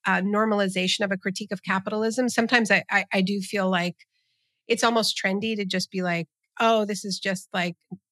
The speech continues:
you know, necro, necropolitics capitalism." And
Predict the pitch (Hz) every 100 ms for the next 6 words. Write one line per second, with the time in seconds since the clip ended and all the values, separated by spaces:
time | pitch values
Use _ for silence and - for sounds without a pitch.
0 | _ 190 175 175 175 - 214 190 196 180
1 | 175 - _ 226 - 196 180 - - 185
2 | 180 175 - - 175 190 180 180 175 175
3 | 175 170